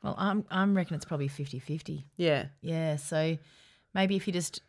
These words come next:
Speaker 1: find an app that you like first and then tweak your profile. I don't know. But you know what? I, I'm, you
Speaker 2: Mm.
Speaker 1: really wanna go in
Speaker 2: It's
Speaker 1: all
Speaker 2: chicken and
Speaker 1: guns
Speaker 2: egg,
Speaker 1: bar-,
Speaker 2: isn't it?
Speaker 1: barreling, don't you?
Speaker 2: Yeah.
Speaker 1: Like, I've blazing or guns
Speaker 2: Blazing,
Speaker 1: blazing?
Speaker 2: yeah.
Speaker 1: Yeah. You wanna have it all ready to go, but,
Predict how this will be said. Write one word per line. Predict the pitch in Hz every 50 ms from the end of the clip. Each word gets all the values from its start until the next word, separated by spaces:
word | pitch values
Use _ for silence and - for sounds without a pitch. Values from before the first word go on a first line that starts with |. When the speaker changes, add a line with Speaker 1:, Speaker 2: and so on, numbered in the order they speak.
| _ _ _ -
Speaker 1:
find | - - 196 190 202 214
an | 214 196
app | - 90 147 156 -
that | - 160 147
you | 147 156 170 170
like | 151 147 147 147 147 139 127 -
first | - - - 151 143 131 117 117 175 190 - - - -
and | - 156 156 151 143
then | 165 175 180 185
tweak | - - - 131 131
your | - 143
profile. | - - 76 - - - 69 67 64 127 127 _ _ _ _ _ _ _ _ _ _ _ _ _ -
I | 147 147
don't | 139 123 104
know. | 127 135 131 92 - - _ _ -
But | 185 - - _
you | - 175
know | 185 180 175
what? | 165 151
I, | -
I'm, | - 185 233 254 -
you | 190 185 175 165
Speaker 2:
Mm. | 165
Speaker 1:
really | 427 427 370
wanna | 262 202 175
go | 156 160 147 147
in | 147 143
Speaker 2:
It's | 143 - -
Speaker 1:
all | 214 165 156
Speaker 2:
chicken | - 147
and | 135 139 139
Speaker 1:
guns | 147
Speaker 2:
egg, | 156 151 143
Speaker 1:
bar-, | 143 139 143
Speaker 2:
isn't | 139 139 160
it? | 135 123
Speaker 1:
barreling, | 131 131 131 127 131 151
don't | 165 147 123 92
you? | 120 165
Speaker 2:
Yeah. | 165 139 92
Speaker 1:
Like, | - 143 _ _ - - - - - _
I've | - - 139 127 131 - - - - - _ _ _ _
blazing | - - - 156 175 220 247 269 285 - -
or | 143
guns | - -
Speaker 2:
Blazing, | 165 156 151 139 135 139 139 123 127
Speaker 1:
blazing? | 123 - -
Speaker 2:
yeah. | 143 143 131
Speaker 1:
Yeah. | - 120 139 - - - _ -
You | - 226
wanna | 220 233 220 190 151 - - - - _ _ _ _ _ _ _ _ _ _ _ _ _ _ -
have | 156 - 180 156 151
it | -
all | - 117 151 147 143
ready | 143 139 135 131
to | 143
go, | 123 - 175 160 135 113 123 147 151
but, | - 156 139 123 - - - - - - -